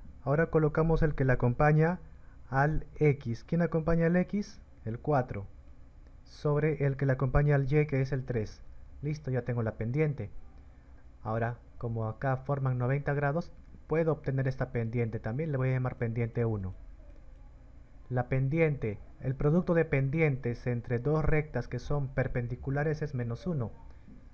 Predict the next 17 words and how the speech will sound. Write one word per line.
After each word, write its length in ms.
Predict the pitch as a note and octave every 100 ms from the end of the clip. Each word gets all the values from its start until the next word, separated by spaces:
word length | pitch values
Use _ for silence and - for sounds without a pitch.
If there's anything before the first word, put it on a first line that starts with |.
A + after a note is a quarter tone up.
| - -
Así 280 | A2+ C3+
que, 280 | C3 C3 A#2+ -
¿cuánto 260 | D#3+ D#3+
sería 220 | D#3 D3
acá? 240 | C3+ A2+ - - - - - - - - - - - - - - - -
¿Qué 160 | - E3+
número 640 | F3 F3+ F3 E3+ F3+ G#3+ - - -
multiplicado 800 | C#3 B2+ C3 - B2 A#2+ D3+ D#3 D#3
por 160 | C#3
menos 280 | B2+ A#2+ A#2+
cuatro 400 | - A#2 A#2+ D3+
tercios 640 | D#3+ D#3 D3+ F3+ G#3 - - - - - - - A#2+
va 60 | C3
a 40 |
salir 300 | C3+ D3 C#3+
menos 340 | C#3 B2 B2
uno? 280 | C3 G2+ F2